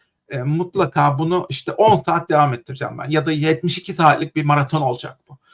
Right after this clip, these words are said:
Önümüzdeki üç günde bunu yapacağım. E, ve bunun sonucunda çıktı olarak, somut olarak şunu başarmak istiyorum deyip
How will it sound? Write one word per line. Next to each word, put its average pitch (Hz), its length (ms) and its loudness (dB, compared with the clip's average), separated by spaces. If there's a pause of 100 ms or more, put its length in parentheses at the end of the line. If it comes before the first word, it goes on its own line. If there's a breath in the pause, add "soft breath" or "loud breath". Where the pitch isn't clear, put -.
(200 soft breath)
Önümüzdeki 156 500 -2
üç - 260 -4
günde 143 300 2
bunu 143 160 2
yapacağım. 135 420 -6 (360 soft breath)
E, 113 360 -4
ve 160 140 4
bunun 170 180 0
sonucunda 156 520 -2
çıktı - 360 -2
olarak, 139 340 2 (100)
somut 185 380 0
olarak 170 320 -2
şunu 208 260 0
başarmak 135 480 2
istiyorum - 460 -10
deyip 226 260 -2